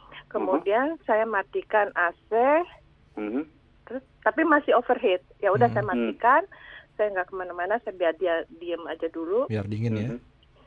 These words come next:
Speaker 1: Ya, nggak, saya, eh, diam aja dulu, saya ber-,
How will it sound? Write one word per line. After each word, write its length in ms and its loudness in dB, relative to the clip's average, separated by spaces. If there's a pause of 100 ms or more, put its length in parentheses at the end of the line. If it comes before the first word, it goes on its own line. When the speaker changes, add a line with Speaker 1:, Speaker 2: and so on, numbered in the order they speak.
(200)
Speaker 1:
Ya, 320 4
nggak, 240 0
saya, 240 -2
eh, 400 0
diam 200 -2
aja 200 0
dulu, 160 -2
saya 160 -6
ber-, 160 -6